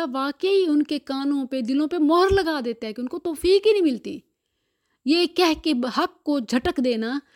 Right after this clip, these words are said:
کہ ہمیں سمجھ ہی نہیں آتی۔ جیسے بندہ جب لاجواب ہو جاتا ہے تو بد زبانی، گالم گلوچ اور دھمکیوں پہ اتر آتا ہے۔ یہی کام انہوں نے کیا۔ کہنے لگے کہ "اِنَّا لَنَرَاكَ فِينَا ضَعِيفًا"، تو ہے تو کمزور، تیرے پاس کون سی حکومت ہے،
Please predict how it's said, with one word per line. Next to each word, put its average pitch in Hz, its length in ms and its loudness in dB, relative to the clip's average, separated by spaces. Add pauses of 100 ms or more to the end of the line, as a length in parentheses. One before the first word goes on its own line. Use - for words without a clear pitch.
(160)
کہ 262 80 -2
ہمیں 302 120 6
سمجھ 262 360 2
ہی 320 40 6
نہیں 254 220 0
آتی۔ - 320 -14 (400)
جیسے 269 300 2
بندہ 233 260 0 (100)
جب 208 120 -4
لاجواب 214 580 -4
ہو 226 60 -2
جاتا 196 280 -6
ہے 233 60 -4
تو 247 140 -2
بد 190 280 -4
زبانی، 202 640 -4
گالم 208 280 -2
گلوچ 196 380 -4
اور 196 80 -4
دھمکیوں 220 420 0
پہ 208 100 -8
اتر 185 220 -8
آتا - 300 -12
ہے۔ 202 60 -16 (460)
یہی 320 280 4
کام 220 360 -4
انہوں 202 140 -6
نے 180 120 -8
کیا۔ - 280 -10 (360)
کہنے 240 300 2
لگے 214 460 0 (460)
کہ 226 140 -2
"اِنَّا 294 400 6
لَنَرَاكَ 226 680 0
فِينَا 214 340 -6
ضَعِيفًا"، 185 640 -8
تو 220 100 -2
ہے 208 120 0
تو 226 100 -2
کمزور، 262 460 4 (540)
تیرے 254 160 4
پاس 233 240 0
کون 214 160 -6
سی 208 180 -2
حکومت 254 480 0
ہے، 220 260 -2